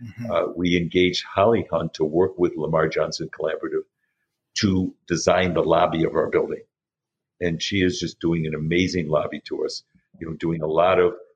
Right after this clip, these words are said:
Speaker 2: uh, nodding of the, um, to the Fulton Market area and what was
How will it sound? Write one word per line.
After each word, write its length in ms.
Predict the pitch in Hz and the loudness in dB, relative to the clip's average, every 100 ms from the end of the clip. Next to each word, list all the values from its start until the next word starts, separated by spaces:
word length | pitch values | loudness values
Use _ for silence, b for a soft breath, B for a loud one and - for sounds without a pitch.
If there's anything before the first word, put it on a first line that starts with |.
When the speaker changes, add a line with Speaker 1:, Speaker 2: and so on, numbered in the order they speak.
| _ _ 92 | _ _ 0
Speaker 2:
uh, 300 | 80 78 67 - | 2 2 0 -8
nodding 720 | 82 82 87 92 98 95 92 - | -4 0 4 4 2 -2 -4 0
of 380 | 85 87 82 - - | 2 2 0 -8 -12
the, 400 | 92 85 82 80 - _ _ - | -6 -4 -4 -6 -10 _ _ -4
um, 420 | 80 78 76 73 _ _ _ _ - | 0 0 -2 -10 _ _ _ _ -10
to 160 | 85 | -8
the 200 | 80 80 78 | -6 -8 -2
Fulton 260 | 95 - 85 | 0 0 2
Market 340 | 85 87 98 | 2 2 -2
area 460 | 95 95 110 117 120 - | 2 4 4 2 0 -8
and 240 | 80 76 - | -14 -14 -2
what 240 | 80 - | -2 -2
was 240 | 82 78 | -6 -12